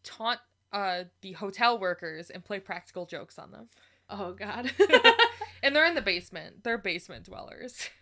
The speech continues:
Speaker 2: Okay.
Speaker 1: So, here is a story.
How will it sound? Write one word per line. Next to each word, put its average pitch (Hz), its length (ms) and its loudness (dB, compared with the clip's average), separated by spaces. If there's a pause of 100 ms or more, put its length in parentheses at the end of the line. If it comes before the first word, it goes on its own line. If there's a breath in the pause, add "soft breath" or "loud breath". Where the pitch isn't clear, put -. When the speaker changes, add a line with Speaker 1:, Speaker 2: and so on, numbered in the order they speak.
Speaker 2:
Okay. 294 480 -2 (420 soft breath)
Speaker 1:
So, 254 540 0 (180)
here 381 240 0
is 392 140 0
a 359 60 -4
story. 185 600 -6